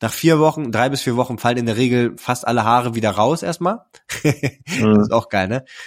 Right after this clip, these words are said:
Speaker 1: Aber sozusagen nicht
Speaker 2: Ja.
Speaker 1: die Wurzeln, sondern nur erstmal die Haare, so ein Schockloss sozusagen. Und dann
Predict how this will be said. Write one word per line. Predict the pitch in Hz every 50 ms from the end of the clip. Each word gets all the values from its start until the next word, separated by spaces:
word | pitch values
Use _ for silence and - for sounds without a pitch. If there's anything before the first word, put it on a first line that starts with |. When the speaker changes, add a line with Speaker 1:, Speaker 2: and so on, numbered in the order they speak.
| - -
Speaker 1:
Aber | - 110 113 120 117
sozusagen | 117 131 131 131 123 110 120 113 123
nicht | 131 135
Speaker 2:
Ja. | 135 127
Speaker 1:
die | 113 101
Wurzeln, | 113 135 143 - - 147 127
sondern | 117 123 117 117 117
nur | 123 127
erstmal | 120 127 - - 117 113
die | 107 110
Haare, | 117 139 160 156 143
so | 123
ein | 123 110
Schockloss | - - 147 156 - - 123 127 180 202 - - - _ _ _ _ _ _ _ _ _
sozusagen. | - 117 110 - 117 113 120 120 131 - -
Und | - 117 110 107 123
dann | 120 127 143 151 127